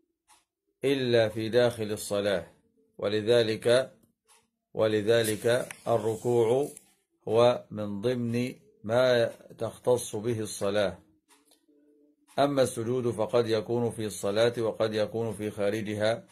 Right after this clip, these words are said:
كسجدة التلاوة أو كذلك سجدة الشكر. وفي الآية إشارة إلى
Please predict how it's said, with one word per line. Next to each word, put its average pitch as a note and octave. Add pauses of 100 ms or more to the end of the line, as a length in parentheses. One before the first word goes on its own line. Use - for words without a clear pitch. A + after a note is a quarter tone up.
(420)
كسجدة G#2+
التلاوة A2+ (220)
أو A#2
كذلك G#2+ (680)
سجدة G#2+
الشكر. G#2 (1600)
وفي G#2+
الآية C3
إشارة B2
إلى B2